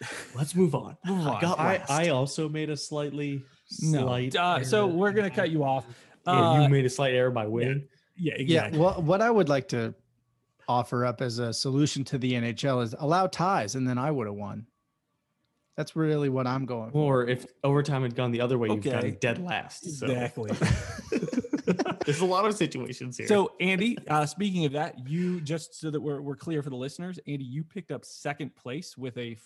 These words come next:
Speaker 2: fourteen goal, uh, sort of tiebreaker. Uh,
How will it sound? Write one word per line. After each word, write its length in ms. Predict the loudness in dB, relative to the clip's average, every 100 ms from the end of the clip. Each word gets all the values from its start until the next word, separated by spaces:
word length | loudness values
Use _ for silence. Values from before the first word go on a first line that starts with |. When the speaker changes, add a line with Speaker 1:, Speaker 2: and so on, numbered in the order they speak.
| _
Speaker 2:
fourteen 840 | -6 -6 -8 -10 -8 -6 -6 -6 -8
goal, 560 | -8 -6 -6 -8 -10 _ -12
uh, 260 | -6 -6 -6
sort 160 | -10
of 80 | -10
tiebreaker. 580 | -8 -6 -4 -4 -6 -10 -12 _ _ -4
Uh, 180 | -2